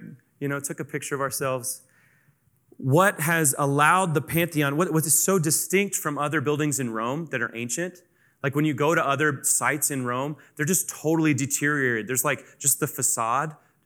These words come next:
maybe even, like, half of it, right? Or even there's just one pillar, and you're like, "Well, I guess that was a temple or whatever." Great, you know? I mean, even the Colosseum is just totally decimated, um, and you can imagine what it's like a little bit on the inside,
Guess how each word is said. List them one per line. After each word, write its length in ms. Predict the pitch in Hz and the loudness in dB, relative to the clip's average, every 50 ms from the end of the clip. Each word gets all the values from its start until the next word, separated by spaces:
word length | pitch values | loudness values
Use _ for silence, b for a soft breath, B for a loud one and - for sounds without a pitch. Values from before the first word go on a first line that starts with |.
| b _ _ - | b _ _ -2
maybe 240 | - 131 147 143 147 | 2 2 4 4 4
even, 200 | 139 135 131 123 | 2 0 0 -2
like, 160 | 110 110 101 | -4 -6 -8
half 300 | - - 117 117 120 - | -6 -2 -2 0 0 0
of 100 | 139 120 | -2 0
it, 160 | 135 151 147 - | 0 0 0 0
right? 280 | 120 123 131 147 151 B B B B B | -2 0 0 -2 -2 B B B B B
Or 100 | 131 143 | 4 4
even 140 | 156 151 | 6 6
there's 140 | 151 143 127 | 4 2 2
just 180 | 131 135 110 110 | 0 -2 -2 -2
one 240 | 120 135 143 151 139 | -2 0 0 -2 -2
pillar, 440 | - 143 143 143 151 160 165 160 - - - | -4 -2 0 0 2 0 0 -2 -6 -16 -20
and 200 | - - - 135 | -12 -4 -2 0
you're 80 | 135 | 0
like, 180 | 131 127 123 - | 0 0 -2 0
"Well, 100 | 139 143 | 0 0
I 60 | 147 | 2
guess 220 | 143 170 170 165 - | 2 2 0 0 0
that 140 | 165 151 | -2 -2
was 140 | 151 147 131 | 0 -2 -2
a 40 | 127 | -2
temple 420 | - - 151 151 139 - 120 117 | -4 -4 -4 -4 -4 -6 -6 -6
or 80 | 117 113 | -6 -4
whatever." 460 | 113 123 120 120 110 113 117 127 - B B B B B B - | -4 -4 -4 -4 -4 -6 -8 -8 -10 B B B B B B -8
Great, 520 | - 123 127 165 175 170 151 143 143 - - | -2 2 6 6 6 6 4 2 0 -2 -2
you 120 | 160 160 | 0 0
know? 280 | 151 156 156 170 175 - B B B B B B | 2 2 0 -2 -4 -6 B B B B B B
I 60 | 151 | 2
mean, 140 | 156 170 170 | 2 2 4
even 260 | 190 208 220 226 226 | 4 4 4 4 2
the 80 | 214 - | 0 0
Colosseum 720 | - 170 190 185 180 180 175 - - 190 185 165 143 139 | 0 2 2 2 4 2 2 2 2 2 2 2 2 0
is 100 | 135 131 | 0 -2
just 220 | 147 143 - - | -2 -4 -6 -6
totally 560 | - - - - 185 190 190 190 180 165 160 | -12 -12 -4 0 2 2 4 4 4 4 4
decimated, 760 | 131 143 147 156 - - 160 143 135 123 123 117 117 113 117 b b b b b b b - | 4 4 2 4 2 0 0 0 -2 -2 -2 -4 -6 -8 -10 b b b b b b b -4
um, 260 | 123 120 113 113 120 | -2 -2 -2 -2 -2
and 100 | 131 139 | -2 -2
you 60 | 143 | -2
can 240 | 143 156 143 139 - | -2 -2 -4 -4 -4
imagine 800 | 139 127 131 131 135 143 147 151 165 170 151 135 143 127 123 120 | -4 -2 -2 0 2 2 2 2 2 0 0 -2 -2 -2 -2 -2
what 140 | 120 120 117 | -2 -2 -2
it's 200 | 113 117 - - | -2 -2 -4 -2
like 360 | 113 104 104 107 - - - | -2 -4 -4 -6 -8 -12 -14
a 80 | - - | -12 -10
little 220 | 110 113 120 117 | -8 -6 -6 -6
bit 100 | 101 113 | -6 -6
on 120 | 110 113 110 | -8 -8 -8
the 100 | 107 110 | -8 -6
inside, 360 | 117 113 - - 113 110 | -4 -4 -2 -2 -2 -4